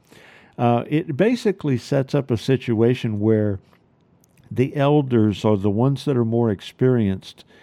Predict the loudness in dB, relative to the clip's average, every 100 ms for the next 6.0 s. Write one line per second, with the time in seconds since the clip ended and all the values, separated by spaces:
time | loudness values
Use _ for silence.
0 | _ _ -2 0 -2 0 2 2 0 0
1 | -2 -2 2 4 4 0 -2 -2 0 0
2 | 0 -2 -2 -4 -2 -2 -2 -4 -4 -2
3 | 0 0 -2 0 2 2 0 -2 -2 -2
4 | -4 -6 -4 -4 -2 -4 -6 -10 -16 _
5 | _ -20 -20 -20 -20 _ 2 2 0